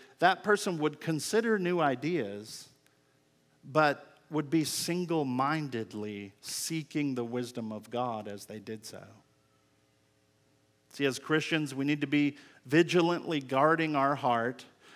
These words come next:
from the thief of the crooked mouth by p-, carefully comparing the speech that we hear from ourselves and from others with the only infallible source of truth,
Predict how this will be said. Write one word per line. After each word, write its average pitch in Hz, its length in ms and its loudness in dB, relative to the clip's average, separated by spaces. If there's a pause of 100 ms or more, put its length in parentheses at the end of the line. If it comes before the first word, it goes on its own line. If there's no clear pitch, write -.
(120)
from 147 280 2
the 135 140 2
thief 185 540 -2
of 139 180 0
the 135 100 -2
crooked 147 420 -4
mouth 123 640 -2 (460)
by 135 220 4
p-, - 180 -8 (380)
carefully 175 580 0
comparing 147 680 -4
the 127 100 -4
speech - 500 -8
that - 160 -8
we 120 160 -6
hear 107 560 -8 (1300)
from 120 180 -6
ourselves 120 720 -6 (180)
and 117 160 -10
from 143 200 -6
others 101 520 -10 (920)
with 131 240 -4
the 131 260 0
only 143 540 0
infallible 120 960 -4
source 110 400 -10
of 98 100 -14
truth, 98 460 -12